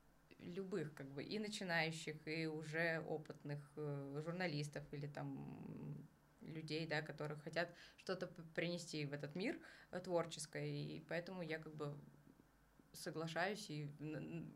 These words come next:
буквально на всё. Мне очень интересно самой, и интересно поддерживать других людей в их начинании, потому что я знаю, насколько это тяжело, чтобы тебя, э, где-то заметили, чтобы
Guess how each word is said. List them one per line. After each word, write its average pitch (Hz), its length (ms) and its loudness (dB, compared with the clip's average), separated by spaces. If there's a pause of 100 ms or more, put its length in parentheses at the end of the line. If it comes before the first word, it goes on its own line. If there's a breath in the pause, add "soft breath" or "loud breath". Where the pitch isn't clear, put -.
буквально 202 380 6
на 226 140 10
всё. 233 360 10
Мне 196 200 4
очень 180 220 2
интересно 175 520 2
самой, 175 420 2 (380 loud breath)
и 165 220 2
интересно 170 420 2
поддерживать 151 600 2
других 165 340 -4
людей 165 420 2
в 185 100 -2
их 185 120 -2
начинании, 175 360 2
потому 262 180 -2
что - 120 -6
я 185 100 2
знаю, 202 200 2
насколько 185 320 -2
это 175 120 -2
тяжело, 185 540 0 (420 loud breath)
чтобы 160 300 0
тебя, 175 600 6
э, - 260 2
где-то 180 320 0
заметили, 185 540 2
чтобы 170 460 2